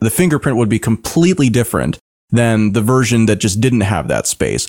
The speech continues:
So it's not about necessarily being able to qualitatively look and see what the changes are. It's just about being able to, nobody can go back and rewrite history, like you said, and say that this thing was back there, because you can provably say, "No, this fingerprint doesn't match what was embedded in the blockchain at this time."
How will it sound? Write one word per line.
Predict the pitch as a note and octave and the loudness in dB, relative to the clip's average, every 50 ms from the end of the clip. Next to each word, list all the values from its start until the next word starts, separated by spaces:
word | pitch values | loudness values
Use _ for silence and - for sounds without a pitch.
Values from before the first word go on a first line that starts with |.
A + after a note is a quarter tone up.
| - _ - | -12 _ -4
So | - D3+ | -2 -2
it's | C#3+ - | 0 0
not | D#3+ F3+ F#3 | 0 0 0
about | E3+ D#3 D#3 C#3+ C3 | 2 0 0 0 0
necessarily | C3+ C3+ - C#3 - - C3+ C3 B2 A#2+ | -2 -2 -2 -2 0 0 2 2 2 2
being | A2+ A2 A#2+ A#2 | 2 2 2 2
able | A2+ A2 G#2+ | 2 0 0
to | G#2+ | -2
qualitatively | - - - C3 B2+ B2+ A#2+ - - C#3 B2+ A#2+ G#2+ G#2+ G#2+ G#2 | -2 -2 0 0 0 0 0 -2 0 0 0 0 0 0 2 2
look | G#2 A2 A#2 A#2 - | 2 2 2 0 0
and | A#2 G#2 | -2 -2
see | - - A#2 | 0 0 0
what | G#2+ G2+ A2+ G#2+ | 0 0 0 -2
the | - - | -4 -4
changes | - - A2 G#2 G2 G2 F#2+ | -4 -2 -2 0 0 0 0
are. | A2 A2 G#2+ G2+ | 0 0 0 0
It's | G2 - | -2 -2
just | - B2 - | -4 -6 -4
about | - B2+ A2+ - | -2 -2 -2 0
being | - A#2 A#2 A2+ | 0 0 2 2
able | A#2 A2 G#2+ G#2+ G#2 G2+ | 2 0 0 0 -2 -2
to, | - - G#2 G2 F#2+ - _ _ - | -2 0 -2 -2 -2 -4 _ _ -2
nobody | C#3+ D#3 E3+ D#3+ F#3 E3+ D#3+ | 0 0 0 0 0 0 0
can | D#3+ - E3 C#3 B2+ B2 | 0 0 0 0 0 0
go | G#2+ C3 C3 | 0 0 0
back | A#2 B2 A#2+ A#2 - A#2+ | 0 0 0 0 -2 -2
and | A2 | 0
rewrite | G#2+ B2 B2 A#2 G#2 F#2+ F#2+ | 0 2 2 2 0 2 2
history, | C3 - - - A#2+ | 0 0 0 0 0
like | G#2 G2+ F#2+ F2+ - | 0 2 0 0 0
you | G#2 | -2
said, | F#2+ - A2 G2+ G2+ G2 - _ _ _ - | -2 0 0 0 0 -2 -4 _ _ _ -2
and | B2+ B2+ A#2+ | -2 0 0
say | - C#3+ C3 B2 | 2 2 2 2
that | A#2 A2+ G#2+ F#2+ - | 2 2 0 0 0
this | D#3 D#3+ - - | 0 0 0 0
thing | - E3 D3+ C#3 C3+ B2 A#2+ A2+ | 0 0 2 2 2 2 2 2
was | G#2+ B2 C#3 C3+ A#2 | 2 2 0 0 0
back | A2 C3 B2 A#2 - - | 0 0 0 0 -2 -2
there, | - E3+ E3 C#3 A2+ A2 | 0 0 2 2 2 2
because | F#2+ A2+ F#2+ A2 G2 G2+ | 0 0 0 0 2 2
you | A2+ | 0
can | G#2 - G#2+ | 2 0 -2
provably | - - C#3+ C#3 A#2+ B2 G#2 A2+ A2 | 0 0 0 0 0 0 0 0 0
say, | - - A2+ A2+ | 0 2 2 2
"No, | A#2+ A#2+ A#2+ | 2 2 2
this | A#2 G#2+ - | 2 0 0
fingerprint | - B2+ B2 A2+ G2+ - A2 G2+ F2 | 0 0 0 0 0 0 0 0 2
doesn't | G#2+ G#2 F#2 G2 | 0 2 2 2
match | G2 G2+ G2+ F2+ - - | 2 2 0 -2 -4 -2
what | G#2 F#2 | -2 0
was | F2 F#2 | 0 0
embedded | F2+ F2 E2+ F2+ E2+ E2+ | 0 0 0 0 0 0
in | C2+ C#2 | 0 0
the | F2 | 0
blockchain | E2+ D2 D2+ D2+ - - - F2+ | 0 0 -2 -2 -2 -4 -4 -4
at | - G#1 | -4 -4
this | - A1+ - | -4 -6 -6
time." | - - - - | -6 -6 -6 -6